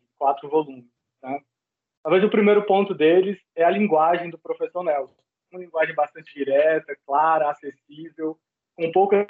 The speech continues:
citações diretas no corpo do texto. O segundo é que o professor Nelson, professora, ao trazer uma interpretação analítica dos artigos da Lei de Sociedade Anônima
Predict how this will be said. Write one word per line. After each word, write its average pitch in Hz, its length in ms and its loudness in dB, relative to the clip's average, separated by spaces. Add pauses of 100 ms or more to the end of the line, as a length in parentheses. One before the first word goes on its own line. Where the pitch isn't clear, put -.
citações 160 520 -2
diretas 151 500 2
no 147 80 -16
corpo - 280 -8
do - 180 -20
texto. 156 440 -8
O - 880 -20
segundo 208 400 0
é 180 60 2
que 180 100 -6
o - 60 -14
professor 175 440 0
Nelson, 170 540 0
professora, 147 640 -2
ao 185 160 0
trazer 170 400 0
uma 170 160 -2
interpretação 165 540 -4
analítica 175 600 -2
dos 156 160 -8
artigos 156 460 -6
da 147 120 -4
Lei 151 120 -4
de - 120 -20
Sociedade 151 540 -10
Anônima 156 640 -2